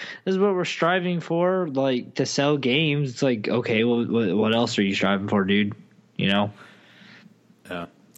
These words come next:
Speaker 2: Which, in terms of what they announced, so we have a V R experience in The Last Guardian and a V R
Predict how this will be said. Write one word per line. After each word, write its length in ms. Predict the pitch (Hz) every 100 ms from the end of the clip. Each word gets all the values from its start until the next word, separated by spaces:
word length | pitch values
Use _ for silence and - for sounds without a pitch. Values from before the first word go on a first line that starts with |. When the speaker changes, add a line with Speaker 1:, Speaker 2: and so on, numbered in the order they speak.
| -
Speaker 2:
Which, 320 | 170 175 - - - - - - - - - -
in 100 | 135
terms 280 | 131 196 185
of 60 | 170
what 140 | 160
they 140 | 151
announced, 560 | 131 104 98 101 - - -
so 340 | - 113 107 -
we 140 | 113
have 140 | 117 107
a 80 | 101
V 260 | 117 139
R 320 | 131 131 127
experience 760 | 123 - - 117 113 110 104 -
in 140 | -
The 100 | 107
Last 360 | 92 95 101 -
Guardian 560 | 98 95 98 98 95 -
and 160 | 104
a 60 | 98
V 340 | 90 - 104
R 340 | 104 104 101